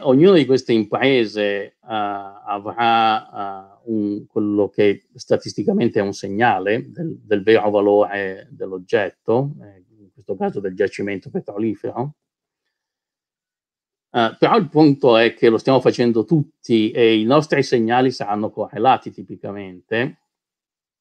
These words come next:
e, eh, non, eh,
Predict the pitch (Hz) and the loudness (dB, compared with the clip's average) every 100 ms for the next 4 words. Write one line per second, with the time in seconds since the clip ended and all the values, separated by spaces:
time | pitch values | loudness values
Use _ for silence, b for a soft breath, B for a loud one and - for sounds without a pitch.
0 | - - - 180 127 120 117 117 110 107 | -20 -20 -6 2 4 6 6 4 4 0
1 | 107 - 208 107 101 98 95 95 104 107 | -2 -10 -10 -8 -6 -6 -8 -12 -10 -4
2 | 113 113 113 113 110 107 104 104 98 98 | -2 -2 -2 -2 -4 -4 -4 -4 -8 -14
3 | 107 127 135 | -20 -20 -20